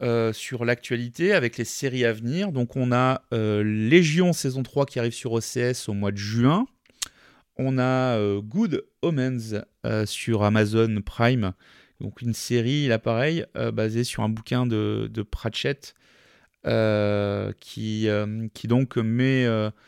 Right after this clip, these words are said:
en équipe un duo assez improbable, un démon et un ange, qui vont devoir, euh, euh, retrouver l'antéchrist. Euh, et donc on a un ton assez décalé, très, très humour anglais.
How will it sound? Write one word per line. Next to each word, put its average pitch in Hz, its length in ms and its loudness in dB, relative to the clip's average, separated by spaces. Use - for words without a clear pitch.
en 131 220 2
équipe 131 380 2
un 123 80 4
duo 123 260 2
assez 127 260 4
improbable, 135 520 2
un 120 80 4
démon 120 520 4
et 110 60 2
un 107 180 2
ange, 156 440 2
qui - 160 -10
vont 113 120 -2
devoir, 110 600 0
euh, 104 160 -2
euh, - 40 -6
retrouver 139 560 2
l'antéchrist. - 640 -6
Euh, 101 520 -2
et 107 160 -2
donc 117 260 0
on 123 180 2
a 127 60 6
un 123 120 6
ton 156 220 4
assez 151 300 2
décalé, 147 380 2
très, 131 340 0
très 156 300 -2
humour 160 340 0
anglais. 123 400 2